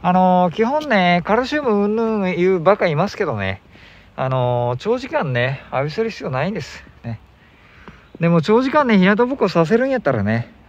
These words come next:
しっかりとね、オイル塗ってあげたりね、ケアしてあげないとね、もうね、これはもう非エリンチメントの飼育がね、横行してるんでね。はい、もうよその動物園のね、方もね、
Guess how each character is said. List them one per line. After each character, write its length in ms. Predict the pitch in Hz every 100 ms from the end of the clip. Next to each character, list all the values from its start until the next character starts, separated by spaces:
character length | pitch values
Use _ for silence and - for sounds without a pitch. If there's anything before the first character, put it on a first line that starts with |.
| 120
し 100 | -
っ 40 |
か 120 | -
り 60 | 254
と 100 | 131
ね、 180 | 113 110
オ 140 | 120
イ 60 | 196
ル 80 | 226
塗 120 | 143
っ 20 |
て 160 | 131 175
あ 60 | 175
げ 60 |
た 80 | 180
り 80 | 123
ね、 260 | 110 104 - - - - - - -
ケ 140 | 208
ア 80 | 196
し 80 | -
て 60 |
あ 80 | 131
げ 80 | 135
な 80 | 139
い 60 |
と 100 | 113
ね、 300 | 98 90 - - - - - - - - - - -
も 180 | 151 147
う 20 |
ね、 220 | 113 107 - - -
こ 60 |
れ 60 | 135
は 60 | 117
も 60 |
う 20 |
非 180 | 104 180
エ 140 | 131 127
リ 80 |
ン 60 | 156
チ 100 | 165
メ 80 | 165
ン 40 |
ト 60 | 143
の 80 | 117
飼 160 | -
育 180 | 120 117
が 100 | 98
ね、 180 | 98 - - - - - -
横 200 | 120 127
行 80 | 139
し 60 |
て 60 | -
る 100 | 156
ん 60 |
で 80 | 110
ね。 160 | 92 90 - - - - - - - - - - - - - -
は 120 | 135
い、 40 | 135
も 80 | 127
う 40 |
よ 100 | 139
そ 80 | 185
の 100 | 175
動 140 | 156
物 200 | 151 170
園 60 | 175
の 80 | 120
ね、 200 | 117 117
方 220 | 135 151
も 120 | 135
ね、 240 | 110 110